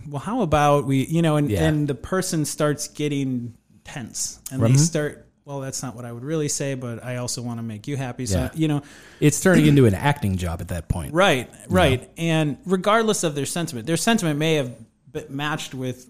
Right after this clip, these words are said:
Speaker 1: what's being said, but, um, I really, it, it wasn't important for me to get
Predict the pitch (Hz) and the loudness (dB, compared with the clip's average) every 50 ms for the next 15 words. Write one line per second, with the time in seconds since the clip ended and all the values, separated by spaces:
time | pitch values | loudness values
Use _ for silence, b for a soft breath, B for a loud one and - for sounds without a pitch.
0 | _ 135 135 135 131 123 - - 127 127 120 117 - - 180 175 147 131 123 110 | _ -8 -4 -4 -4 -4 -4 -4 -2 -2 -2 -2 0 2 2 4 4 2 2 2
1 | 120 117 117 107 B B B B B B B B B B B - - 135 131 127 | 0 0 0 -2 B B B B B B B B B B B -4 0 2 2 4
2 | 127 127 127 123 123 120 120 117 117 113 - - _ _ _ - - _ 147 156 | 4 6 4 4 4 4 2 2 0 0 -4 -8 _ _ _ -20 -12 _ -2 0
3 | 175 196 202 175 175 175 175 165 160 156 147 143 135 123 - - - 147 123 - | 2 2 2 4 4 4 6 6 6 6 4 4 2 0 -2 -6 -8 -8 -8 -6
4 | 156 156 143 147 165 175 - 196 180 160 143 127 - - 147 151 156 143 160 147 | -4 -2 2 2 2 2 2 0 0 2 0 0 -2 0 0 0 0 0 -2 -4
5 | 139 - 151 135 135 135 135 131 131 127 127 - - 120 113 113 - - 131 127 | -4 -2 -2 0 2 2 2 2 0 -2 -4 -6 -10 -10 -12 -14 -10 -6 -4 -2
6 | 131 131 131 127 127 - | 0 0 -2 -4 -6 -10